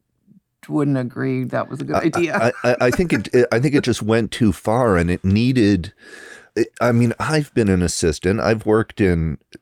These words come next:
Speaker 2: situations where the people I'm working for are not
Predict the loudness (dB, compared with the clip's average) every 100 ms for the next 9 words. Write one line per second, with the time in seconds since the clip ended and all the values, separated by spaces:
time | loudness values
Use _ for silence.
0 | _ -10 -2 -2 0 2 2 2 0 0
1 | -2 -4 -2 0 2 2 2 2 2 0
2 | -4 -10 -10 -6 -2 -2 -2 -4 -8 _
3 | -6 -4 0 0 0 2 0 0 -2 -4
4 | 0 2 4 2 0 0 0